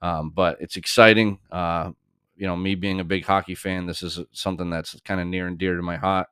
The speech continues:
heart. And, uh, yeah, so anyway, enough about that crap. Let's get into it. All right, here we go.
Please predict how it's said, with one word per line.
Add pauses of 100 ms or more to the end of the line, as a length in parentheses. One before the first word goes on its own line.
heart. (520)
And,
uh,
yeah, (240)
so
anyway,
enough
about
that
crap. (760)
Let's
get
into
it. (680)
All
right,
here
we
go.